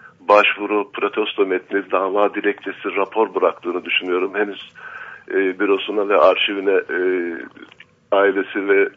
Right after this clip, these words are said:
arkadaşları olarak bakamadık ama herkes bunu biliyor. E, bir disiplinli çalışma gerektiriyordu bu. E, yıllardır, otuz yıldır bu konuları, e, sürdürebilmek.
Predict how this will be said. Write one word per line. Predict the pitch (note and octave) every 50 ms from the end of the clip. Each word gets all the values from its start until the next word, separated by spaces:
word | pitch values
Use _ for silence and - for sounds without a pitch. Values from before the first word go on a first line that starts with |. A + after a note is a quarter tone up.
| _ - -
arkadaşları | G2 F#2+ - - G2+ F#2 F#2+ F2+ - - G2+ F#2+ G2
olarak | F#2+ F#2 F2 F2 F2 - - - - _ - F2 E2+
bakamadık | G2+ - - B2 A2+ G#2+ F#2 E2 G2+ - - -
ama | F#2 F#2 G2+
herkes | G2 G#2 - - G2+ F#2+ F2 F#2
bunu | G2+ F#2+ F#2+ F2+
biliyor. | F#2+ G2 F#2 G#2 F#2+ F2 F#2 - _ _ _ _ _ _ _ _ _ _ _ _ _ _ - - - - - - - - - - - - - - _ _ -
E, | A#2+ - - _ _ _ _ _ _ _ _ -
bir | G#2 B2+ C3+ - A#2+ - - - G#2+ G#2+
disiplinli | A#2+ A#2+ - C3 B2+ - A#2+ B2+ B2+ C#3 D#3 D#3
çalışma | - C3 A#2+ A2 G2+ - - A2 G#2
gerektiriyordu | G2 F#2+ F#2 F2+ F2 - - - G2 F2+ F2+ F2+ E2+ E2+ F2 D#2
bu. | F2+ G2 G#2+ A#2+ A#2+ _ _ _ _ _ _ _ _ -
E, | - - - - - - _ _ _ _ _ _ E2+
yıllardır, | F#2+ F#2+ G2 G2+ G#2 G#2 F#2+ F2+ F#2 -
otuz | - G2 - - A#2 G2+ F#2+
yıldır | G2+ F#2+ E2+ E2 F2 - - - - _ _ - - - - - _
bu | G2 F#2+
konuları, | - - G#2 G2 F#2+ F2+ F#2 F2 E2+ F2 E2+ - - -
e, | - - D#2 D2+ D2 - - -
sürdürebilmek. | - - - G2 F#2+ E2+ F2 F2+ G2 F#2 E2+ F2+ D#2+ F2+ G2+ A2+ A#2 - - -